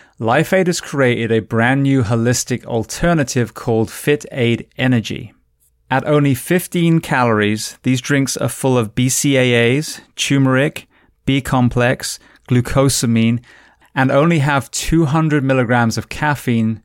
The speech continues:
from green tea extract. They are naturally sweetened using products like agave nectar, and come in four amazing flavors: mango sorbet, peach mandarin,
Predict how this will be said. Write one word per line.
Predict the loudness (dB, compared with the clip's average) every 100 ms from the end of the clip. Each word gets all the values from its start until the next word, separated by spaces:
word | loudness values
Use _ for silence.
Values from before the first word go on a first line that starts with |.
| _ _
from | -12 -4 -2 -2
green | 0 2 2
tea | 0 -2 -2 -2
extract. | -4 -4 -6 -8 -8 -12 -20 _ _ _ _ 0
They | 2
are |
naturally | 4 2 0 0 0
sweetened | 0 -2 -2 -2 0 0
using | 0 0 -2
products | 0 0 -2 -2
like | -4 -4
agave | -4 0 2 2 0
nectar, | 0 -2 -2 -2 -2 -4 _ _ _ _ _ -6
and | -4
come | 0 2
in | 2
four | 2 2 4 4
amazing | 2 2 2 4 2 2 2 2 -2
flavors: | -2 2 2 0 -6 -12 -6
mango | 0 2 2 2
sorbet, | 2 2 2 4 2 2 -4 -14 -2
peach | -2 0 0
mandarin, | 2 2 4 4 4 0